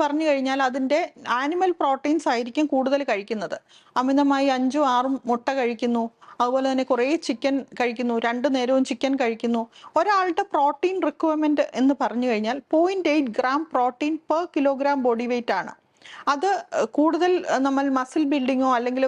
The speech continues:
വേറെ കായിക അധ്വാനത്തിൽ ഏർപ്പെടുന്നവര്, ഹാർഡ് വർക്കിംഗ് അങ്ങനെയുള്ളവർക്ക് ചെറിയ രീതിയിൽ അങ്ങോട്ടും ഇങ്ങോട്ടും വ്യത്യാസപ്പെടും.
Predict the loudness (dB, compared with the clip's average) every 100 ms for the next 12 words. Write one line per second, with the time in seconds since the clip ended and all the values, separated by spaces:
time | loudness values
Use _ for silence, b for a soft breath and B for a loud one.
0 | 2 2 0 0 0 0 0 -2 -2 -2
1 | -2 -2 -4 -4 B B -2 -2 -2 -4
2 | -2 -2 0 0 2 0 0 0 -2 -2
3 | -6 -4 -2 0 2 0 0 -2 -2 0
4 | 0 0 0 0 -2 -2 -4 -2 -2 -2
5 | -2 -2 0 -2 -6 -6 -8